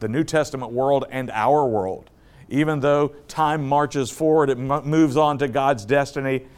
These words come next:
it is still a world filled with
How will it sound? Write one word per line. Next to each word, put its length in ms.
it 160
is 100
still 500
a 80
world 480
filled 360
with 360